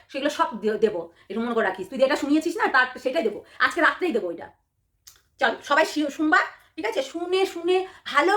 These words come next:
করে শুনবা ওর কীর্তিকলাপগুলো, বুঝেছো? ওর কীর্তিকলাপগুলো যদি শুনো না, তোমরাই অবাক হয়ে যাবা। এতটাই ফালতু এই বেজন্ম-, না, এই জন্মের ঠিক আছে, কিন্তু বাপ মায়ের শিক্ষা নাই, বুঝেছো? জন্মের ঠিক আছে, কর্মের ঠিক আছে, সবই আছে, কিন্তু বাপ মায়ের শিক্ষা নাই। বাপ মা হচ্ছে দিনকাল হরি হরি হরি হরি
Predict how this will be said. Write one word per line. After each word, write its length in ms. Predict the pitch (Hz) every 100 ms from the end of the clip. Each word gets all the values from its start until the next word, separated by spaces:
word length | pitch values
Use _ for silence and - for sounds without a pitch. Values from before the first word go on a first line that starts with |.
| 403
করে 120 | 381
শুনবা 200 | 339 277 247 214
ওর 80 | 247 254 _ -
কীর্তিকলাপগুলো, 580 | 311 311 262 202 240 170 _ -
বুঝেছো? 280 | 262 427 - - _ -
ওর 80 | 220
কীর্তিকলাপগুলো 460 | 320 - 349 359 359
যদি 100 | -
শুনো 120 | 320 427
না, 60 | 523 -
তোমরাই 240 | 240 233 269
অবাক 120 | 247 240
হয়ে 120 | 220
যাবা। 140 | 185 170 - -
এতটাই 240 | 185 269 269 -
ফালতু 340 | 233 277 302 247 - -
এই 60 | 233 226
বেজন্ম-, 360 | 226 233 269 - 214
না, 80 | 196 185
এই 60 | 214 214 208
জন্মের 220 | 247 285 294
ঠিক 80 | 294
আছে, 100 | 302
কিন্তু 120 | 277 247
বাপ 100 | 240
মায়ের 140 | 254 262
শিক্ষা 200 | - - 190
নাই, 80 | 175 _ -
বুঝেছো? 220 | 311 403 294
জন্মের 220 | 220 320
ঠিক 100 | 453 427
আছে, 120 | - - _ -
কর্মের 260 | 208 220 285
ঠিক 100 | 349
আছে, 100 | 370 392
সবই 180 | 285 359 302
আছে, 140 | 214 -
কিন্তু 140 | 226 220
বাপ 120 | 226 226
মায়ের 180 | 269 330 -
শিক্ষা 220 | - 247
নাই। 140 | 202 185 - -
বাপ 120 | 208 190
মা 60 | 262
হচ্ছে 160 | 339 220
দিনকাল 280 | 208 233 320
হরি 120 | 294 262
হরি 140 | 277 311 330
হরি 160 | 320 330
হরি 160 | 330